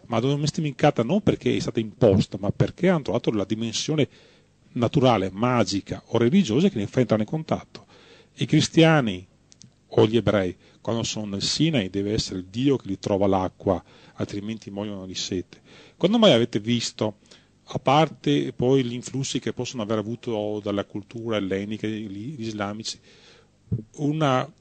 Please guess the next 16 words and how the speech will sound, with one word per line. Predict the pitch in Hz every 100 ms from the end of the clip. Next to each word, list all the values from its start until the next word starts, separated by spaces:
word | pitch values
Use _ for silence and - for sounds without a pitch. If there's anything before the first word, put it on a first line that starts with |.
| -
valenza | 127 147 180 -
così | 113 123
fondamentale | 143 131 117 107 104 98 104 107 113 120 - -
con | 113 95
l'acqua | 87 87 - 104
di | 104 107
tutte | - - -
quante | 120 123
le | 107 101
religioni | 101 104 101
pagane? | 98 87 82 85 -
Cioè, | 95 - _ _
nessuno | 113 - 170 202
ha | 165
mai | 120
avuta. | 90 92 -